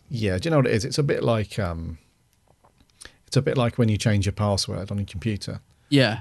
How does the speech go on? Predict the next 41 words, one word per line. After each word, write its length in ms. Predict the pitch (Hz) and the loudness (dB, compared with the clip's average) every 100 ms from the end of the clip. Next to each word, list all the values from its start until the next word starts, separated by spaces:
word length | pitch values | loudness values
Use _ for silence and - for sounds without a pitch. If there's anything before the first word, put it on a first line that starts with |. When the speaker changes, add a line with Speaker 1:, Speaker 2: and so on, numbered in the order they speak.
| - | -4
Speaker 2:
yeah. 180 | 131 120 | 2 4
Speaker 1:
And, 100 | 120 | 4
and 100 | 110 | 2
they 100 | 110 | 2
say, 200 | - 110 | 2 2
like, 240 | 107 113 | 0 0
you, 60 | 113 - - | -2 -4 -4
you 140 | 120 | -4
can't 240 | - 117 117 | 0 -2 0
use 140 | 98 | -2
something 320 | 123 107 110 | 0 0 0
basic. 540 | 95 107 98 - 107 - | 0 0 0 -4 -6 2
And, 200 | 127 135 | 4 4
like, 180 | 127 120 | 2 2
those 160 | 123 | 0
security 440 | - 120 127 110 104 | 0 2 4 2 0
questions 480 | 104 92 - 95 92 | -2 -4 -2 -2 -2
as 100 | 92 | -2
well. 260 | 90 87 - _ - - - - | -2 -4 -10 _ -20 -20 -20 -12
So 240 | - 110 110 | 0 2 4
I 20 | |
think 240 | 127 123 | 4 4
what 120 | 127 | 2
they 120 | 117 101 | 2 2
did 160 | 113 | 2
was 160 | 107 101 | 0 0
one 180 | 110 110 | 2 2
drunken 500 | 113 107 98 107 104 | 2 2 2 2 2
night, 300 | 98 92 - _ _ _ _ _ _ _ - 107 | 0 -2 -8 _ _ _ _ _ _ _ -8 -2
um, 340 | 107 110 104 92 - 120 - - - | 2 4 2 0 -4 -12 -12 -10 0
they 160 | 107 | 4
all 120 | 107 98 | 4 4
said, 200 | 110 101 | 2 4
"Right, 200 | 107 104 | 2 2
let's 180 | 107 | 0
change 320 | - 113 107 - | 2 2 2 0
the 100 | 104 | 0
passwords," 640 | 113 107 - 98 92 - | 2 2 0 -2 -4 -2
and 80 | 107 | -2
it'll 140 | - 101 | -2 -2
be, 340 | 101 95 | 0 -2